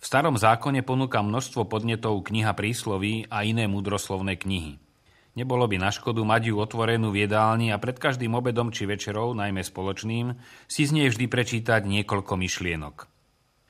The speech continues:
Často sa stretám s tým, že ani samotní veriaci nepoznajú názor cirkvi na mnohé aktuálne problémy. Na ekonomickú krízu a jej dôsledky narážame na každom kroku.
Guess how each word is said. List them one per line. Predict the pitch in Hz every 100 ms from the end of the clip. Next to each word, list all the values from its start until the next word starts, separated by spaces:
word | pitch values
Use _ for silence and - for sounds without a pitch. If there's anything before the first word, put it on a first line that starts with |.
| _ _ -
Často | 151 -
sa | 139 113
stretám | - 117 123 107 95
s | -
tým, | 104 117 127 107
že |
ani | 123 123
samotní | - 127 143 - 113
veriaci | 107 117 120 120 104
nepoznajú | 117 123 113 117
názor | 107 107 113 110 90
cirkvi | - 104 113 113
na | 104 101 104
mnohé | 104 104 107 98
aktuálne | 101 - 101 95 95 90
problémy. | 90 87 87 78 73 73 _ _ _ _ _ _ _ _ -
Na | 98 110
ekonomickú | 139 147 135 104 104
krízu | 90 104 113 123
a | 127 107
jej | 90
dôsledky | 98 110 113 107 - 110 107 -
narážame | 110 101 107 101 101
na | 95 95
každom | 101 90 92 87
kroku. | 90 90 - 71